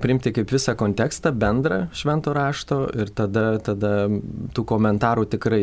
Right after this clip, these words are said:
yra, galbūt jie mažiau prieinami mums yra, bet, e, na, tokio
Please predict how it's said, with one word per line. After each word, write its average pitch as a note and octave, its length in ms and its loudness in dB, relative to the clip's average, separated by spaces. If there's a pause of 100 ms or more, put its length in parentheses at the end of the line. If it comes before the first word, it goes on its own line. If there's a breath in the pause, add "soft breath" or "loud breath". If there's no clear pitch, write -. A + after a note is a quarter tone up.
yra, A#2+ 240 2
galbūt G#2+ 380 0
jie G#2 100 2
mažiau G#2 240 2
prieinami A2 640 2
mums A#2+ 480 0
yra, D3 160 0
bet, A#2+ 240 -2 (720 loud breath)
e, A2 220 -4 (340)
na, A#2+ 80 4
tokio A2+ 400 0